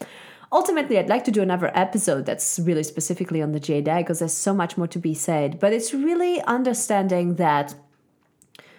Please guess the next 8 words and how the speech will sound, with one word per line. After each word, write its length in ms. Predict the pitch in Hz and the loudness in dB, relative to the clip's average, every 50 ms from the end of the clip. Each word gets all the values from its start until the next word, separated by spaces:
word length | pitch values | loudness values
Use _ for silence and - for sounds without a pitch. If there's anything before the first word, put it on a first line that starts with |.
| - _ _ _ _ _ _ _ _ - | -20 _ _ _ _ _ _ _ _ -4
it's 280 | - - - - - | -2 -2 -2 -2 0
nothing 400 | 254 247 233 226 226 269 254 262 | 2 2 2 2 2 2 2 2
about, 400 | 247 220 226 220 214 208 208 - | 4 4 4 4 4 4 2 4
like, 240 | 220 202 196 196 - | 2 2 2 2 2
your 80 | 214 190 | 0 0
vagina 640 | - 208 - - - 185 175 180 185 190 180 - - | 0 -2 -4 0 2 2 4 4 4 2 2 2 2
is 220 | 196 185 - - | 0 0 0 2
loose. 640 | 190 185 175 175 170 170 170 175 - - - - - | 2 2 4 4 2 2 0 0 -2 -2 -2 -2 -4